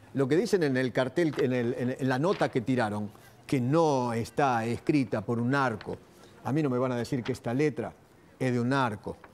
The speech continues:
¿no? Prolijita, ¿no? Esto es más de un abogado cómplice que hace este llamado a la guerra. Esta guerra no es por territorio,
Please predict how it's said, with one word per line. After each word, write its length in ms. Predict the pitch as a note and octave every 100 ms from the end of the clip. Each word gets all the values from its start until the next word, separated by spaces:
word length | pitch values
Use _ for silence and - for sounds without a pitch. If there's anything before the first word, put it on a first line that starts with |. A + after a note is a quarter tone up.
| -
¿no? 260 | A#2 C#3 C3+ -
Prolijita, 1000 | A#2+ A#2 A#2 - C3 B2+ G2+ A#2+ A2+ C#3 - - - - -
¿no? 280 | A#2+ C3 D3+ - - - - -
Esto 280 | C#3 D3+ D3
es 60 | A#2
más 220 | C3+ C#3+
de 120 | B2+
un 160 | C3 D3
abogado 500 | C3 B2+ D3 C3+ B2
cómplice 680 | E3 D#3 C3 C#3+ C3+ F3 F#3 C3+ - - - - - - - - - - - - -
que 100 | C3
hace 260 | C#3+ -
este 180 | C3+ -
llamado 320 | B2 B2 C#3+
a 20 | C3
la 100 | C3
guerra. 300 | D#3+ B2 C3+
Esta 320 | D3+ - C3+
guerra 560 | F#3+ A3 D3+ D#3 F3+ - - - - -
no 200 | A#2 B2
es 80 | F#3+
por 200 | - E3
territorio, 800 | C3 C#3+ C3+ B2+ F3 D3 A2 F2+